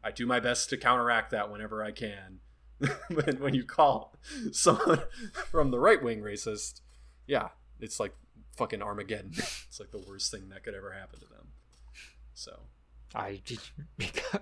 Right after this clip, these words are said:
Speaker 2: because if they're protected enough, maybe it is. Maybe that is genuinely the worst insult, the worst, uh, prejudice they will face in their lifetime.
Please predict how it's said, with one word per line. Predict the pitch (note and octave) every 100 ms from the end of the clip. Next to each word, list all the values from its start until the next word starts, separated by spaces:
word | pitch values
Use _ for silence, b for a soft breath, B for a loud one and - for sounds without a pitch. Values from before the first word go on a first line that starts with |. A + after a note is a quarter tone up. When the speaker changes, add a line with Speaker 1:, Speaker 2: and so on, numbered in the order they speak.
| - B A3+ A3
Speaker 2:
because | C3 B2 A2+
if |
they're | A#2 A#2+
protected | - A#2+ D3 A#2+ A2+
enough, | A#2 A#2+ -
maybe | C#3+ C#3+ B2+ D#3+
it | D3+ D#3
is. | C3 A2 - -
Maybe | C3+ C#3+
that | C3+ C#3 D#3
is | C#3 B2
genuinely | A#2 C3 B2 A#2+ B2
the | A2+ A2
worst | A2+ A#2+ -
insult, | A#2+ A2+ B2+ A2 G#2+ G#2+ - B D3 B
the | A#2+ A2+
worst, | G#2+ A#2+ A#2 G#2+ - - - b b b - -
uh, | A2 C3+ -
prejudice | - - A2+ C3+ B2 C#3 C3 A#2
they | -
will | C3+ A2+
face | - C3 A2+ C3
in | A2+
their | A2
lifetime. | G#2 G#2 - A2 G#2+